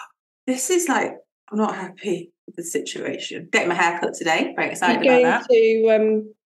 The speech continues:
Speaker 2: we'll have you next week. You'll be like, "I took it back. And I said, <laughs> I do not want to see every pore. It's not for me." That's what you'll say next week.
Speaker 1: Like,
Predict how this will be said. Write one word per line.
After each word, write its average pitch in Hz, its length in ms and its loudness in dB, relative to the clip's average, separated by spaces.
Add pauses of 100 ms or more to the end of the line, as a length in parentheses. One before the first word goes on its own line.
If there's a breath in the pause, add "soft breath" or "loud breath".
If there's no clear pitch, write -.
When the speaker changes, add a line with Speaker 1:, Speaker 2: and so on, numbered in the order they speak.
(300)
Speaker 2:
we'll 220 220 6
have 220 280 0
you 208 100 4
next 208 360 2
week. 160 460 -4 (420)
You'll 196 140 4
be 196 80 2
like, 185 180 0
"I - 40 -6
took 196 220 -2
it - 80 0
back. - 320 -4 (420)
And 196 100 2
I 196 80 4
said, 220 500 0
<laughs> - 720 -10
I 214 80 2
do 262 320 6
not 311 240 6
want 285 300 4
to 247 100 2
see 294 320 2
every 220 360 4
pore. 247 460 2 (1700)
It's - 100 -18
not 277 240 2
for 262 100 4
me." 190 360 0 (1200)
That's - 80 -18
what - 120 -8
you'll 190 100 -4
say 190 340 -4 (260)
next - 260 -6
week. 175 360 -4 (440)
Speaker 1:
Like, 247 140 4